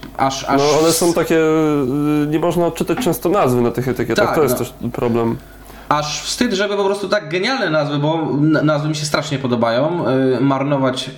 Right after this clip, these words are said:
Speaker 1: w taki owy sposób, y, na taką brzydką, no, umówmy się, mm, grafikę. Ale dobra, no, ponarzekaliśmy sobie, w takim razie teraz przejdziemy do,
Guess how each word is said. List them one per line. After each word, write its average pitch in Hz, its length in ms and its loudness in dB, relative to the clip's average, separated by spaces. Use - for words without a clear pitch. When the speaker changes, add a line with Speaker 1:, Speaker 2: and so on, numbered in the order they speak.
Speaker 1:
w - 60 -12
taki - 560 0
owy 110 200 0
sposób, 101 500 -4
y, 101 40 -2
na 107 140 0
taką 107 380 -2
brzydką, 101 380 -2
no, 95 320 -2
umówmy 98 320 0
się, 95 200 -2
mm, 98 260 -2
grafikę. 107 440 -2
Ale 135 160 2
dobra, 160 220 0
no, - 300 -4
ponarzekaliśmy 160 880 0
sobie, 131 360 0
w - 20 -8
takim 131 280 -2
razie 120 160 0
teraz 120 380 -2
przejdziemy 127 580 -2
do, 117 560 2